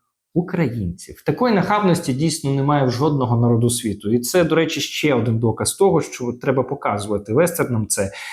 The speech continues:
і звертати на це увагу. Отже, друзі, у Швеції під вивіскою «Ballet of Ukraine» наприкінці грудня минулого року дала кілька вистав балетна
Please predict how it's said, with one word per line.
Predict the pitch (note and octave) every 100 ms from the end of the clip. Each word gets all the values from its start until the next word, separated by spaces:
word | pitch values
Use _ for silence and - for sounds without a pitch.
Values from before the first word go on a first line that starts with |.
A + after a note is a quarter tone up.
| - - -
і | D#3
звертати | C#3 D3+ D3 D#3+ D#3+ D3+ C3 - - -
на | C#3 B2
це | - C#3+ B2+ - -
увагу. | D3 C#3 A#2+ F#2 F2 D2+ - - - _ _
Отже, | B3+ G#3+
друзі, | G3+ G#3+ F3+
у | F#3 A#3+
Швеції | A#3+ E3 D3 C#3+ - B2+ A#2+
під | D#3+ D#3
вивіскою | B3 A3+ - G3 F3+ E3+ B2
«Ballet | A#2+ A#2+ G3 A3 G3+ -
of | D#3+ - D3
Ukraine» | C#3+ A#2 A#2 A#2+ C#3 E3+ F3 _ _ -
наприкінці | C#3 D3+ F3 A3 G#3+
грудня | A3 D#3 G3+ E3+
минулого | D#3 D3+ C3+
року | F3+ B3+ B3 A3 G3 E3 C3
дала | E3+ G#3
кілька | G3+ G3+ G3 D3+
вистав | D3 - G#3+ G#3+ - -
балетна | B2+ D3+ F3+ F3+ D3 C#3+ B2+ A#2